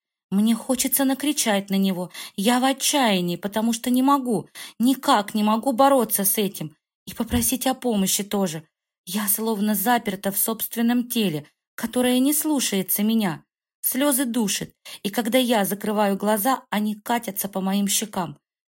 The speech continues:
Я вздрагиваю, когда моих губ касается что-то горячее. Он целует меня, и понимание этого заставляет вспыхнуть от злости.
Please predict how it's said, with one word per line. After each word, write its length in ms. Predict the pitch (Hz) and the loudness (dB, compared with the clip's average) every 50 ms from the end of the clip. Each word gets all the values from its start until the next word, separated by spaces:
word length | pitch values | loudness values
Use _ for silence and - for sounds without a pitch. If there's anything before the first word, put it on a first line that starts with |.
| _ _ | _ _
Я 200 | - 196 214 208 | -6 -4 -4 -2
вздрагиваю, 640 | 214 202 185 190 240 233 220 208 160 180 156 160 160 156 | -4 -2 0 2 4 4 4 2 0 -4 -6 -6 -6 -6
когда 460 | - 185 180 180 170 202 190 180 - | -6 -8 -6 -2 0 0 0 0 -2
моих 280 | 190 190 185 185 175 170 | -2 -2 -2 -2 -4 -6
губ 240 | 170 - 233 233 - _ _ _ _ _ | -6 -8 -8 -8 -12 _ _ _ _ _
касается 540 | - - 202 196 - 214 202 202 202 - 196 | -6 -4 -2 -2 0 0 0 -2 -2 -4 -4
что-то 320 | 190 - - 196 - 202 | -4 -6 -6 -6 -6 -4
горячее. 580 | 190 208 202 190 170 160 - - - 156 147 - _ _ _ _ _ _ _ _ _ _ _ _ - - - | -2 0 0 0 -2 -4 -6 -8 -10 -10 -14 -18 _ _ _ _ _ _ _ _ _ _ _ _ -20 -8 -4
Он 120 | 214 208 | -4 -2
целует 560 | 214 - - 262 254 247 233 208 190 196 - | 0 0 0 0 0 0 0 0 0 -2 -4
меня, 340 | 180 175 175 165 156 147 - _ _ _ _ _ _ _ _ _ | -6 -4 -4 -6 -6 -8 -12 _ _ _ _ _ _ _ _ _
и 100 | - 214 | -8 -8
понимание 800 | 214 - 233 233 233 240 247 247 240 233 220 214 208 202 202 - - - | -4 -2 2 2 4 4 4 2 2 2 2 2 0 0 -2 -4 -2 -2
этого 420 | 262 269 269 - 196 151 151 151 - - - - - | -2 -2 -2 -4 -6 -6 -8 -10 -12 -14 -14 -8 -4
заставляет 760 | 202 196 - 226 214 - - 226 208 226 247 277 285 277 - | -2 0 0 0 0 2 0 0 2 2 2 2 0 0 -2
вспыхнуть 680 | - - - - - - 262 254 247 - - 254 254 277 | -4 -6 -6 -6 -6 -4 -4 -4 -2 -2 -4 0 0 0
от 140 | 269 233 | 0 0
злости. 520 | 226 277 262 214 190 - - - 156 143 | 0 0 0 0 0 -2 -6 -10 -14 -16